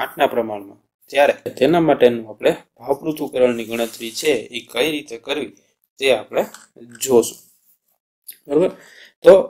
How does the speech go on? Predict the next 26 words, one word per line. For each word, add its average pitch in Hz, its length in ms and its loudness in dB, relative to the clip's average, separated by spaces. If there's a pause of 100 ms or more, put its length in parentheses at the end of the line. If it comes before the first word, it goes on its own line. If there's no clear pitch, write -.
(160)
first 147 260 2
of 180 120 -10
all 180 160 6
આપણે 175 200 0 (420)
તો 160 60 -4 (200)
એ 170 140 8
જોઈએ 123 220 2 (1000)
કે 156 120 6 (1500)
calculation 175 480 4 (180)
of 151 80 6 (340)
rate 135 200 2
analysis 123 340 0 (100)
of 123 60 -10 (140)
different 123 400 -10
item, 107 260 -14
એટલે 104 220 -16
કે 190 60 -8 (360)
જુદી 135 260 -10
જુદી 135 280 -10 (880)
આઇટમ્સના 127 580 -4 (380)
ભાવ 127 220 4
પૃથ્થકરણ 127 760 -2
છે 139 100 -4 (460)
એના 120 220 -8
વિશે 110 200 -12
આપણે 117 200 -6